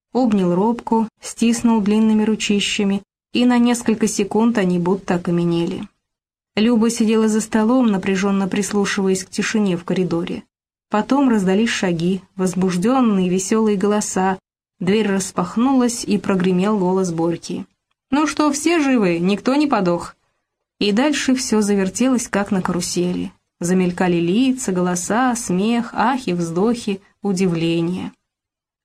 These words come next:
Люба обнимала и бесчетно целовала глаза, губы, щеки ненаглядного старшего сына. Потом она заметалась по квартире, стучала во все двери, словно полоумная, произнося только одну фразу:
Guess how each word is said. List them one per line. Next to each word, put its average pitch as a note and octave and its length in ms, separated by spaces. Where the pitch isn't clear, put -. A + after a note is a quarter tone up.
Люба G#3+ 480
обнимала A3 560
и A3 180
бесчетно B3 640
целовала G#3+ 500
глаза, F#3+ 560
губы, F#3+ 360
щеки A#3 460
ненаглядного F3+ 720
старшего F3+ 520
сына. F3+ 500
Потом B3 320
она B3 200
заметалась A#3+ 520
по G3+ 120
квартире, G#3 600
стучала A3+ 500
во F#3+ 120
все F3+ 220
двери, G#3+ 400
словно G3+ 360
полоумная, F#3+ 720
произнося G#3 600
только G#3+ 320
одну F#3 220
фразу: F#3 520